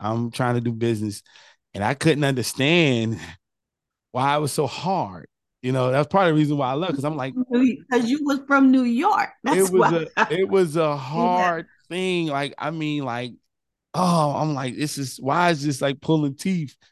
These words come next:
Speaker 1: when you know what you're doing is proper?" You know, people need your services, things of that nature.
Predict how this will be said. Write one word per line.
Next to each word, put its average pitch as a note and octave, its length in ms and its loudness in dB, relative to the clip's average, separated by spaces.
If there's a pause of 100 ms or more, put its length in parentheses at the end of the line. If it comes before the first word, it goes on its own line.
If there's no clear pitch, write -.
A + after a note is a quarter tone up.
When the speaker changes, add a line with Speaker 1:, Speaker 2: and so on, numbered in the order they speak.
(200)
Speaker 1:
when D3+ 140 0
you D#3 160 0
know D3+ 300 2
what E3+ 220 0
you're D#3+ 120 -8 (160)
doing D3 160 -2
is C3 80 -4
proper?" A#2+ 600 -6
You B2+ 200 -4
know, B2+ 160 -2
people D#3 320 -4
need D#3 380 0
your C#3 100 0
services, B2 680 -8
things C#3+ 260 0
of C3+ 60 0
that A#2+ 140 0
nature. B2+ 360 -4